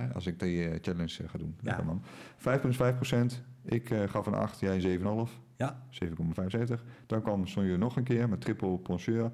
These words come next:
Speaker 1: Was een heel goed biertje, maar, eh, hè, we hebben hem iets minder gewaardeerd, omdat hij, eh, waarschijnlijk,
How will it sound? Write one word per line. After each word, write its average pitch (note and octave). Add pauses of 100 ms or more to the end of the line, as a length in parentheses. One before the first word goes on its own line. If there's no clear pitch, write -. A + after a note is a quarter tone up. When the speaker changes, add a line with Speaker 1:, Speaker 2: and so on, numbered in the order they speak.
(400)
Speaker 1:
Was F#2
een F#2
heel A#2+
goed A#2
biertje, G2
maar, F2
eh, F2
hè, F2+
we F#2+
hebben F#2+
hem G2
iets A#2
minder G#2+
gewaardeerd, F#2
omdat G2
hij, F2
eh, -
waarschijnlijk, F2+